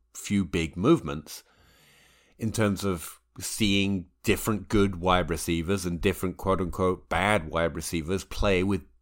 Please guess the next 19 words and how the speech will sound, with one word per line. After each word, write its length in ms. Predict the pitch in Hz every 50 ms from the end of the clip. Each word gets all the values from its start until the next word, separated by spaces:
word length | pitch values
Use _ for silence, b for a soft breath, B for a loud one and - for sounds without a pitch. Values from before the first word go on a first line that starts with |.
| _
different 460 | - 95 90 - - 95 90 90 - - _ _ _ - _ _ _
quarterbacks, 640 | - - - 147 165 - - 80 78 90 101 - - -
again, 400 | 113 101 - 80 85 92 101 101 -
good 240 | - 85 76 76 80
and 240 | - 90 90 85 80
bad. 400 | - 170 190 147 82 69 - - B B B B B B B B B B
We 80 | - 113
see 140 | - - 110
bad 400 | 95 - - 101 110 131 135 -
quarterbacks 560 | - - 101 92 87 73 87 82 78 - -
move 220 | 92 90 85 73
around 320 | 80 80 80 80 80 78 76
a 40 | 76
lot. 280 | 78 78 87 101 110
You 100 | 110 104
very 460 | 98 92 104 101 104 107 113 113 113 -
relatively 640 | 123 110 98 107 113 123 131 131 - 117 92 104 101
rarely 520 | 92 87 87 95 104 113 127 120 110 104 98
see 280 | - - 98 90 87